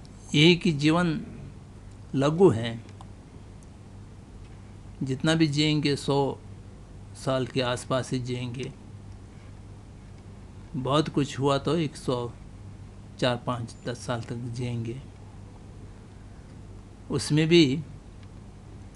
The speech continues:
बचपन का दस बारह साल बहुत कुछ यही कि जीवन के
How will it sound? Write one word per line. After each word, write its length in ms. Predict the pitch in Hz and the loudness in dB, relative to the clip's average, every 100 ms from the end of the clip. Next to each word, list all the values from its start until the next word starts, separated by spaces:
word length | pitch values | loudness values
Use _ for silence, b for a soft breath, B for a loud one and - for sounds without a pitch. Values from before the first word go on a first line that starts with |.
| - 139 | -10 -4
बचपन 640 | 127 120 - 147 143 196 - - - - - - - - - - - - - - | -2 -2 0 2 2 0 -4 -12 -16 -16 -16 -16 -16 -16 -16 -18 -16 -16 -16 -2
का 160 | 151 143 143 - - | 2 2 0 -8 -6
दस 240 | 143 135 135 | 0 0 2
बारह 240 | 131 131 | 2 2
साल 360 | - 139 131 123 - - - - - - - - - - | 0 0 0 -2 -10 -16 -14 -14 -16 -16 -16 -14 -14 -4
बहुत 240 | 165 139 139 | 4 4 4
कुछ 380 | - 135 - - - - - - - - - - - - - - - - - - - - - - - | 0 0 -2 -8 -14 -16 -16 -16 -16 -16 -16 -18 -18 -16 -16 -16 -16 -16 -18 -16 -16 -16 -16 -10 0
यही 220 | 131 135 | 4 4
कि 100 | 135 | 4
जीवन 360 | 131 139 139 139 | 0 2 4 4
के 240 | 127 131 | 4 0